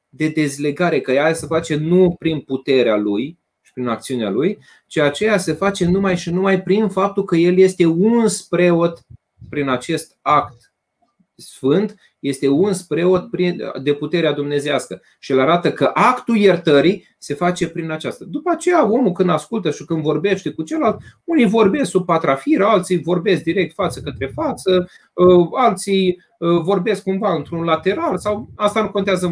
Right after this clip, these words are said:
mult mai puțin. Dar în momentul în care s-a făcut lucrarea sfântă, atunci se face cu epitrafirul, unii preoți și cu felonul în fața icoanei lui Iisus Hristos și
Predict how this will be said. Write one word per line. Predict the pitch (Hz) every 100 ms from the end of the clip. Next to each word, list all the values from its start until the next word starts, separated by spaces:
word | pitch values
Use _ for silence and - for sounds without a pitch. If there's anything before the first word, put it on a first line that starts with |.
| 165
mult | 170 165 143
mai | 127
puțin. | 117 107 101 87 _ _
Dar | - 104
în | 110
momentul | 104 104 190 196 156
în | 131
care | 117 147 135 123 - -
s-a | - 123
făcut | - 120 - -
lucrarea | 120 135 151 123
sfântă, | - - 110 104 156
atunci | 143 156
se | 151
face | - 143 123
cu | -
epitrafirul, | 131 127 107 98 95 143 160 156 151 - _
unii | 143 135
preoți | - 147 117
și | 117
cu | -
felonul | 104 113 120 135
în | 113
fața | 107 127 110
icoanei | 107 123 117 110
lui | 101 104
Iisus | - 131 123
Hristos | 107 - 233 285 - - - _
și | - - 190 190 190